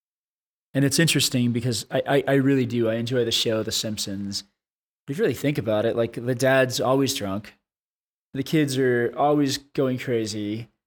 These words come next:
Like, if you look at most cartoons, like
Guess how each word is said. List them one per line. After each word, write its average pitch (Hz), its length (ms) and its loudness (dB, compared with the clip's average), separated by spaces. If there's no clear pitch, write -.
Like, 165 160 -2
if 202 140 0
you 220 100 2
look 240 200 2
at 160 100 0
most 156 560 2
cartoons, 127 920 0
like 117 460 -2